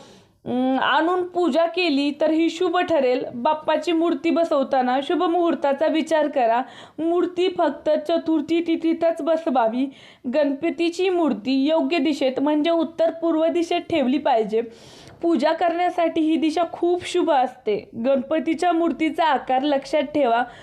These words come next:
मूर्ती खूप मोठी नसावी. घरात लहान मूर्ती बसवणे हे उत्तम मानले जाते. अ, मंडळाच्या मध्ये आपण मोठी मूर्ती बसवू शकतो, पण घरात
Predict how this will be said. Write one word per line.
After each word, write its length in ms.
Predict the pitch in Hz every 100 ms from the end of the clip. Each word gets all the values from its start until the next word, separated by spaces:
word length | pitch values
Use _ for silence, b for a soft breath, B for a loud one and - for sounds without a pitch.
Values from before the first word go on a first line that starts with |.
| B B -
मूर्ती 500 | 294 339 - 339 349
खूप 280 | - 381 392
मोठी 420 | 370 311 311 339
नसावी. 520 | 330 330 330 254 269 285 B B -
घरात 320 | 247 294 311 320
लहान 380 | 311 339 320 359
मूर्ती 400 | 359 370 339 330
बसवणे 500 | 294 330 330 285 302
हे 160 | 320 339
उत्तम 480 | 349 349 - 330 349
मानले 360 | 381 330 302 294
जाते. 540 | 285 262 - 220 262 B B B B B -
अ, 320 | 233 240 277
मंडळाच्या 1080 | 277 311 320 302 311 320 320 349 359 370 285
मध्ये 360 | 294 311 285 311
आपण 340 | 294 277 311
मोठी 340 | 311 311 339
मूर्ती 380 | 349 339 302 320
बसवू 360 | 269 349 339 359
शकतो, 440 | 349 277 - 262
पण 260 | 262 311 302
घरात 300 | 339 311